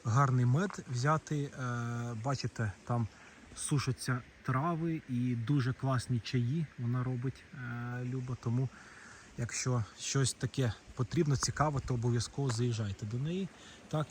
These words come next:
і ось тут ще один будиночок. Бачите, тут такий місточок. Ось, і от там за цими кущиками ховається ще один маленький будиночок двомісний. Це також цей Орянчик. Тут ще ця річка продовжує текти.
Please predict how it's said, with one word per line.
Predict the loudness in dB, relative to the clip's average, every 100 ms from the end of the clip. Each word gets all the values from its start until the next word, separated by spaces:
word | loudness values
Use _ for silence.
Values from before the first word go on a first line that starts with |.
| -2
і | 0
ось | 2 2
тут | -2 -6 -4
ще | -2 0
один | 2 2 0
будиночок. | 0 0 0 0 -4 -6 -8 -16 -8
Бачите, | -4 -4 -4 -4
тут | -6
такий | -6 -4 0
місточок. | 0 -2 -6 -6 -10 -14 -18 -20 -20 -20 -20 -20 -10 -6
Ось, | -4 -4
і | -2 0
от | 0
там | 0 0 2
за | 0 0 0 -6 -18 -8
цими | -2 2 0 0
кущиками | -4 -2 -2 0 0 -2 -6 -20 -18 -14 -14 -14 -20 -20 -14 -12 -8
ховається | -2 0 2 0 -2
ще | -2 -2
один | 0 0
маленький | 2 0 0 -2
будиночок | -2 -2 -2 -2
двомісний. | -2 0 2 0 -2 -4 -8 -18 -16 -6
Це | -4
також | 0 0 0 -4
цей | -2 0
Орянчик. | 0 -2 -4 -8
Тут | -4 -4
ще | -4 -2 0 -2 -8 -16 -16 -16 -10
ця | 0 4
річка | 4 2 0
продовжує | 0 2 4 2 2 0
текти. | -2 -6 -4 -4